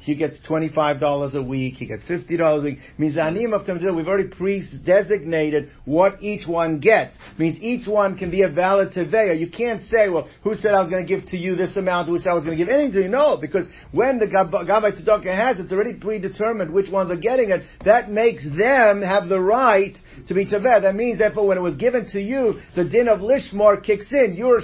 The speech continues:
Shomrim for who? For the Aniyim. Remember, that can be Teveya for you.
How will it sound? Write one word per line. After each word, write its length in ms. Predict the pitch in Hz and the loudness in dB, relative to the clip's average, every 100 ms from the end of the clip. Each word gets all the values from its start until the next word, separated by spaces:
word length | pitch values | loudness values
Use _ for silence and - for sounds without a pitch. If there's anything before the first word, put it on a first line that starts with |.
| - | 0
Shomrim 760 | 240 294 339 285 214 202 190 190 | 4 6 6 4 4 4 2 0
for 200 | 208 233 | 4 4
who? 280 | 262 139 - - - - - - - - | 4 0 -6 -20 -20 -20 -20 -20 -8 0
For 80 | |
the 80 | 214 | 2
Aniyim. 500 | 233 294 339 311 156 - - | 2 2 2 2 0 -2 -8
Remember, 360 | 156 226 277 196 | -2 2 2 2
that 160 | 185 185 | 0 -2
can 100 | 202 | -6
be 80 | |
Teveya 580 | 202 220 220 269 240 156 | -2 0 4 2 2 -2
for 180 | 175 156 | -2 -2
you. 260 | 135 117 | -2 -6